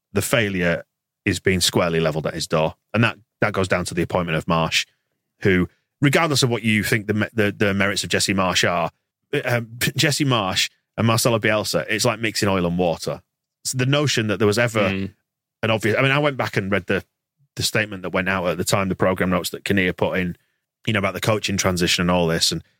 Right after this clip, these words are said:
Speaker 1: it reads as delusional now. Obviously, we have the benefit of hindsight. And, you know, I appreciate that Kinnear was just, he's got to toe the party line, hasn't he? 'Cause that's kind of his job. But it, it reads, it's, it's absolutely batshit mental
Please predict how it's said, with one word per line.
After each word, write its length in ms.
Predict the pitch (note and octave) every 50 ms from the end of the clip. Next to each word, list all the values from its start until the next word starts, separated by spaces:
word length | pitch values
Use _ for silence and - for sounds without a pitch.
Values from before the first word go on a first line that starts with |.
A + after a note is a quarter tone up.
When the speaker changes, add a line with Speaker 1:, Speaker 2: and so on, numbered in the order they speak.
| _ _ _ _ _ _ _ -
Speaker 1:
it 120 | A2+ - -
reads 280 | B2+ C3+ D#3 E3+ C#3 A#2
as 80 | G2 F#2
delusional 640 | - G2+ F2 G2 A#2 B2+ B2 G2+ G2 G2 F2+ E2+
now. 260 | E2+ E2 D#2 D#2 - _ -
Obviously, 300 | D3 D3+ D#3 D3 - C3
we 100 | A2+ G#2+
have 140 | G#2 G#2+ G2
the 100 | G2+ F#2
benefit 380 | - G#2+ G#2 G2 F#2 - F#2 -
of 100 | F2+ -
hindsight. 580 | - G#2 G2+ G2 F2+ - - - D#2 E2 D#2+ -
And, 240 | F2+ F2 E2+ E2+ - - _ _ _ _ _ _ _ _ -
you 60 | -
know, 60 | C3 G#2
I 40 |
appreciate 400 | G2+ - - A2 G2 - A2 F#2+
that 140 | G2 G#2+ -
Kinnear 260 | - - G2+ G2 F#2+
was 140 | F2+ F2+ F2+
just, 400 | - A2 - - - - - - - _ _ _ _ _ _ -
he's 100 | - F2 -
got 120 | G#2 F2+
to 80 | - -
toe 160 | - A2 G2+
the 60 | F#2
party 260 | - A#2+ A2 G2+ G#2
line, 220 | G#2 A2+ A#2 A2+ G2+
hasn't 220 | A2 A#2 G2 G2
he? 60 | F#2
'Cause 140 | - - F2+
that's 180 | G2 F#2+ - -
kind 140 | - G#2+
of 40 | G2
his 100 | F2+ D#2+
job. 280 | - - A#2 G#2+ F2+ - _ _ _ _ _ _ _ _ _ -
But 140 | - A2 A2
it, 100 | A#2+ - -
it 160 | C3+ C3 -
reads, 220 | D3+ D3 C#3 A2
it's, 140 | A2 A2 -
it's 120 | C3 C3 D3
absolutely 340 | C#3+ C#3 - A2 G#2 G#2
batshit 460 | F2+ - G#2 F#2 - - - G2 E2+ F#2+
mental 480 | G#2+ B2 C#3+ C3 - F#2 E2 D#2+ -